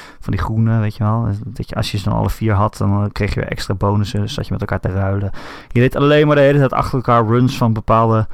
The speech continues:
bepaalde stukjes uit levels. Alleen maar de hele tijd runs achter elkaar, achter elkaar, achter elkaar. Zo snel mogelijk om zoveel mogelijk experience points te halen en zoveel mogelijk gear te verzamelen.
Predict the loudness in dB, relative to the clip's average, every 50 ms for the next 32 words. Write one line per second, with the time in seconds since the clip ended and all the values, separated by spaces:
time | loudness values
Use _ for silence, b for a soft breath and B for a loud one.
0 | b b b -8 -2 0 0 2 2 -2 -2 -2 -4 -2 -2 -2 -2 0 -2 0
1 | 0 2 2 0 0 -2 -6 -6 -6 -10 -12 -12 -12 -10 -4 -2 0 2 2 4
2 | 4 4 4 4 4 4 4 2 0 0 0 0 0 0 0 0 -2 -4 -2 -6
3 | -6 -2 0 0 2 2 0 0 -2 -2 -2 -2 -2 -2 -2 -4 -8 -6 -4 -2
4 | -2 -2 -2 -2 0 0 2 2 2 2 0 0 0 -2 -4 -6 -4 -4 -4 -4
5 | -4 -4 -6 -4 -2 0 0 0 0 -2 -4 -4 -4 B B B B B B B
6 | B B -10 -10 -10 -8 -6 -2 0 2 4 2 2 0 -2 0 0 0 0 0
7 | 0 0 2 2 2 2 2 2 2 0 0 2 2 2 2 0 -2 -4 -4 -2
8 | -2 0 0 0 0 0 -2 -2 0 2 4 4 4 2 0 -2 -4 -4 -2 0
9 | 2 4 4 4 2 2 2 0